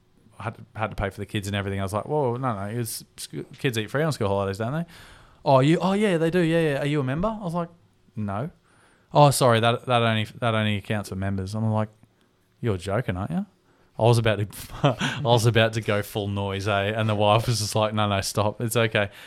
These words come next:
And then they could see I was getting frustrated. So she's, um, there was a,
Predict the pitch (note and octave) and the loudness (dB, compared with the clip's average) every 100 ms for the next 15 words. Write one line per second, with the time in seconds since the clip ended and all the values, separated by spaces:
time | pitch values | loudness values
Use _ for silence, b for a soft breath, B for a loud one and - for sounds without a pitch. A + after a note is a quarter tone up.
0 | B - A#2 A#2 A#2 A#2 A#2+ - B2+ C3+ | B -2 0 2 4 4 2 0 2 2
1 | C3 A2+ G#2 G2 G2+ G2 G#2+ G2 G2 G2 | 2 0 -2 -2 -2 -2 -4 -4 -4 -8
2 | - G2+ G2+ G2+ B B B _ - - | -4 -2 -2 -6 B B B _ -10 -2
3 | A2 G#2+ G#2 G2+ A2 A2 A2 | 0 2 2 2 2 0 0